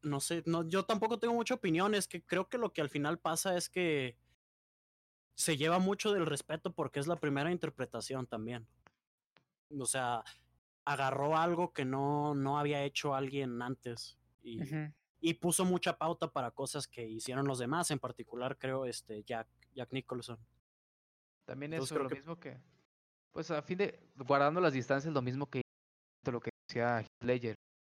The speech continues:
Speaker 3: deja la pauta para lo que se va a comenzar a hacer a partir de él. Ahora ya no puedes poner tan fácilmente un personaje que sea un poco más,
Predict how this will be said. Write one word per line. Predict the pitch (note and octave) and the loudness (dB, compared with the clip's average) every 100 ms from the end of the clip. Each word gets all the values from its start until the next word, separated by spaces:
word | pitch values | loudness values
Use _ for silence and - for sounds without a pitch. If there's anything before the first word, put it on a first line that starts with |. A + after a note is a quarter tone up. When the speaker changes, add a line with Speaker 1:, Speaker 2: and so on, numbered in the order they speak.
| _ _ - | _ _ -2
Speaker 3:
deja | A#2+ C#3 | 0 2
la | C3+ A#2+ | 2 4
pauta | B2+ B2 C#3+ B2+ | 2 2 -2 -2
para | A#2+ G#2+ | -2 -4
lo | G#2+ | -8
que | A2+ | -8
se | - | -6
va | A2 | -6
a | - | -6
comenzar | C3 A2 A#2 | -8 -6 -4
a | A#2+ | -2
hacer | B2+ B2 | -2 -4
a | B2 | -4
partir | A2+ B2+ A#2 | -4 -2 0
de | A2+ B2 | 2 2
él. | A#2 - _ _ _ | 2 -8 _ _ _
Ahora | A2+ A2+ C3 | 2 4 4
ya | C3 C3 | 2 0
no | C3 | 2
puedes | C#3 C#3 C#3 | 2 0 0
poner | B2 A#2+ B2 | -2 0 -2
tan | C3 B2+ | -2 -2
fácilmente | B2+ - B2 B2 B2 B2+ | -4 -6 -6 -6 -4 -4
un | B2 | 0
personaje | C#3 D3 A#2 A2 - C3 A#2+ G#2 _ _ _ _ _ _ _ - | -2 -2 -4 -4 -2 0 0 -4 _ _ _ _ _ _ _ -8
que | A2+ | -4
sea | B2 | -4
un | A#2+ | -4
poco | C3+ C3+ | -4 -2
más, | C3+ C3+ B2 - | 0 -2 -4 -12